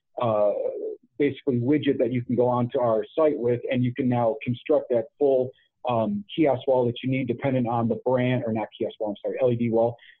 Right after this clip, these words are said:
uh, depending on the brand that you're working with. It's, it, it kinda gives them a, a, a complete solution all at once. So, you know, whether it's kiosk, whether it's L E D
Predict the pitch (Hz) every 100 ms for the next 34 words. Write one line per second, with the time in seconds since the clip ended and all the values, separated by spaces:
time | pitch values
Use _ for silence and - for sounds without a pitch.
0 | 131 127 123 160 135 120 113 135 135 131
1 | - 110 123 135 143 131 131 131 _ _
2 | - 143 - - 147 143 143 - 175 147
3 | 143 135 123 147 135 131 127 - - -
4 | - 120 101 - 127 123 139 - 160 170
5 | - 135 123 131 - 113 110 110 104 101
6 | 110 95 - 131 113 - _ _ - 135
7 | 123 135 123 110 - 175 170 151 131 117
8 | 110 - 123 120 120